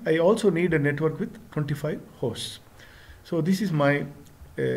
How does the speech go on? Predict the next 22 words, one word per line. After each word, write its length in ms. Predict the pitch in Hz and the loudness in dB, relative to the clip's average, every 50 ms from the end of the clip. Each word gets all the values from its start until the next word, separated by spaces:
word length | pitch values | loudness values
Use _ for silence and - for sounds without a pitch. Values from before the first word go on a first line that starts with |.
| - 160 160 147 139 | -4 -4 -4 -4 -4
requirement 720 | 135 - - 190 175 139 98 101 117 156 - - - - - - | -2 0 0 2 2 0 0 -2 -4 -4 -6 -8 -12 -14 -14 -10
for 240 | - - 160 156 147 | -6 -2 -2 -2 -2
which 260 | 139 170 208 - - | -2 -4 -6 -4 -2
I 80 | 165 151 | -2 -2
am 140 | 143 143 135 | -2 -2 -2
going 160 | 143 151 151 | -2 -2 -2
to 60 | 147 139 | -4 -6
apply 300 | 135 - 156 160 175 170 | -6 -2 0 0 0 0
this 260 | 139 127 120 120 - - - - - - - - - - - - | 0 -2 -2 -4 -6 -12 -18 -20 -20 -20 -20 -20 -20 -16 -2 2
variable 380 | 139 156 160 170 156 147 151 151 | 4 6 6 6 4 4 2 2
length 480 | 143 139 139 139 143 143 143 - - | 2 2 2 2 0 -2 -6 -6 -4
subnet 340 | 139 127 127 139 139 139 139 | -4 -2 -2 -2 -2 -2 -2
mask 260 | 139 135 131 127 - | -2 -2 -2 -4 -4
method 540 | 131 127 135 139 139 175 135 - - - - - - | -4 -2 -2 -2 0 0 0 0 0 -4 -8 -10 -8
and 260 | 180 175 175 160 - | -6 -6 -6 -4 -2
to 240 | 170 165 170 - - - - - - - - - - - - - - - 131 117 | -2 -2 -2 -4 -8 -16 -20 -20 -20 -20 -20 -20 -20 -20 -20 -20 -20 -16 -8 -2
get 260 | 131 170 180 156 120 | -2 -2 -2 -2 -2
the 300 | 127 139 139 139 139 143 - - - - - - - - - - - - - - - - - - - - - - - - - - - - - _ _ _ _ _ - - - - - - | 0 0 0 0 -2 -4 -8 -14 -20 -20 -20 -20 -18 -14 -14 -14 -14 -16 -20 -20 -20 -20 -20 -20 -20 -20 -20 -20 -20 -20 -20 -20 -20 -20 -20 _ _ _ _ _ -20 -20 -20 -20 -20 -6
host 300 | - 180 185 180 - 156 | -2 -2 0 0 0 0
I 100 | 131 120 | 0 0
Ds. 320 | 113 98 98 98 - - - - - - - - - - - - - _ - - - - - - - - - - - - - | 0 -2 -4 -6 -8 -12 -16 -20 -20 -20 -20 -20 -20 -20 -20 -20 -20 _ -20 -20 -20 -18 -16 -16 -16 -18 -20 -16 -14 -12 -4
So 340 | - 180 151 143 151 143 | 0 2 2 2 2 -2